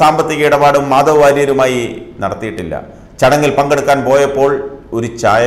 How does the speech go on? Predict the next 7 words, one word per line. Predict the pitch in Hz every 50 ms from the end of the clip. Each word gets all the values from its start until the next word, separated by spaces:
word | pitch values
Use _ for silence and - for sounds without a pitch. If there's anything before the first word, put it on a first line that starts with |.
| 120 113
കുടിച്ചിട്ടുണ്ടെന്ന് | 110 98 95 - 104 95 95 95 92 90 85 80
മാത്രം. | 80 80 - - - - - - - - - - - - - - - - - - - 98
രണ്ടായിരത്തി | 101 107 123 123 123 117 127 120
പതിനാലിലാണ് | 113 113 113 120 120 113 110 107 107 110 110 110
കാലിക്കറ്റ് | 107 107 110 110 - - 113 113 104
യൂണിവേഴ്സിറ്റി | 104 107 104 101 101 - 107 107 107 98 104
പണ്ഡിതനും | 98 104 113 113 117 120 123